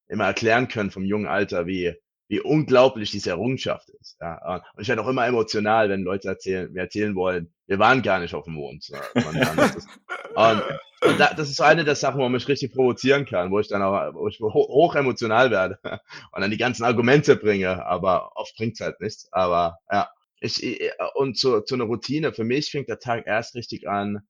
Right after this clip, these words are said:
Speaker 1: wenn ich geduscht habe. Das heißt, bevor ich geduscht, nicht geduscht habe, bin ich oft, habe ich auch ein bisschen Mood Swings oder, äh, habe auch ka-, kaum Klarheit. Gerade unter der Dusche überlege ich mir immer, was muss ich heute erreichen? Ich mache mir immer To-Do-Lists, die ich nicht immer erreiche, aber ich mache mir jeden,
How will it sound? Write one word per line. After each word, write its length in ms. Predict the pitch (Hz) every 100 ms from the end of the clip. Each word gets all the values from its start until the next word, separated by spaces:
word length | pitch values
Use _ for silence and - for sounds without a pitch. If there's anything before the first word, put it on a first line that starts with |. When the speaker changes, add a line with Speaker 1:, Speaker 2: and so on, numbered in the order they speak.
| _ -
Speaker 1:
wenn 100 | 104
ich 100 | -
geduscht 380 | 85 113 - 73
habe. 220 | 71 62
Das 120 | 69
heißt, 200 | 104 98
bevor 220 | 92 123 143
ich 100 | -
geduscht, 400 | 120 135 - 101
nicht 140 | 104
geduscht 360 | 104 123 135 104
habe, 400 | 95 92 107 - _ _
bin 100 | 101
ich 60 | 95
oft, 340 | 107 - -
habe 140 | - 82
ich 60 |
auch 80 | 95
ein 60 | 101
bisschen 220 | 101 95
Mood 260 | 117 127
Swings 480 | - 120 120 117 107
oder, 420 | 90 90 82 - _ _ _
äh, 80 | -
habe 320 | 85 - 87
auch 100 | -
ka-, 160 | 104 95 -
kaum 240 | 104 90
Klarheit. 460 | 107 110 117 104 -
Gerade 200 | 113 113
unter 180 | 110 104
der 120 | 98
Dusche 440 | 104 120 - 101
überlege 300 | 95 95 101
ich 100 | 98
mir 120 | 101
immer, 360 | 80 98 92 90 _ _
was 180 | 110 113
muss 140 | 104
ich 100 | 95
heute 260 | 101 95 90
erreichen? 420 | 80 85 85 78
Ich 100 | -
mache 140 | 104
mir 140 | 113 104
immer 200 | 98 92
To-Do-Lists, 800 | 95 98 117 95 - - - - _ -
die 60 | 76
ich 80 |
nicht 140 | 95 95
immer 160 | 98
erreiche, 340 | 87 85 107 110
aber 80 | 92
ich 60 |
mache 100 | 98
mir 60 | 95
jeden, 380 | 95 101 98